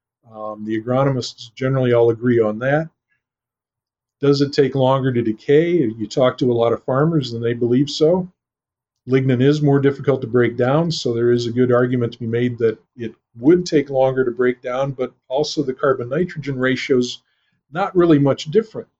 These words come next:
from B T to non-B T corn. So f-, looking at carbon nitrogen relationships,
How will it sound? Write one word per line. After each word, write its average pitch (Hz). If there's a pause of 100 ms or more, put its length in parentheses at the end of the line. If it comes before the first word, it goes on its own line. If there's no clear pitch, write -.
(260)
from 117
B 123
T 127
to 123
non-B 117
T 120
corn. 156
So 127
f-, - (200)
looking 131
at 120
carbon 117
nitrogen 131
relationships, 117